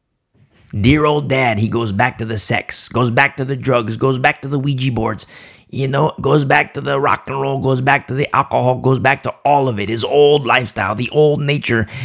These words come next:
The old man was not reckoned dead. And then demons come back,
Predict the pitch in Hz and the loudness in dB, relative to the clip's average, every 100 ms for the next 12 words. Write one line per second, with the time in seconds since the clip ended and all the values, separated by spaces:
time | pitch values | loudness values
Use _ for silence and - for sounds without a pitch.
0 | - 139 - 165 160 147 147 147 127 117 | -2 0 2 4 2 0 -2 -2 0 0
1 | 123 104 120 - - 117 - 107 98 107 | 0 2 0 0 -4 -4 0 0 0 -2
2 | 104 90 - - _ _ _ _ _ _ | -2 -4 -10 -20 _ _ _ _ _ _
3 | _ _ _ _ _ _ _ _ _ _ | _ _ _ _ _ _ _ _ _ _
4 | _ - 107 107 101 98 123 127 101 - | _ -6 -4 0 0 0 0 2 0 -2
5 | - 92 92 92 - - | -4 -2 0 -2 -4 -20